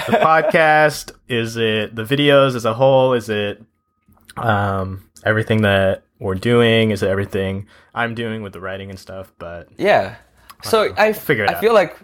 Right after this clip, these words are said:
Speaker 2: yeah, dude, I, I totally understand. I feel like we can, um, probably define that, like,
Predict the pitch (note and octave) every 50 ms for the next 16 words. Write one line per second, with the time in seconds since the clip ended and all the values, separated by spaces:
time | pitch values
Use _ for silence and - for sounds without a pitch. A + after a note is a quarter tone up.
0 | - - - C4+ E4+ C#4 D#3 A3+ - A3+ A3 F#3 C3 C3+ D3 - - C#3+ D3 C3+
1 | C3 - E3+ F3 D#3+ D#3 C#3+ A#2 A#2 A#2 - - D3 C3+ A2+ A2+ A#2 - D3+ C#3+
2 | C3 B2 - C3 B2+ A#2+ B2 - - C3+ A#2+ A#2+ A#2+ A2+ G#2+ A2 - _ - A#2
3 | A#2 A2+ A2 G#2+ G2+ G#2 A2 _ _ - - F#3+ A#3 G#3 D3+ B2+ - - - -
4 | C#3+ C3 - - C#3+ D#3 E3+ D#3 B2+ A2+ A2 G#2+ - - - _ _ _ _ _
5 | _ _ _ _ _ _ - - B2 A2 - -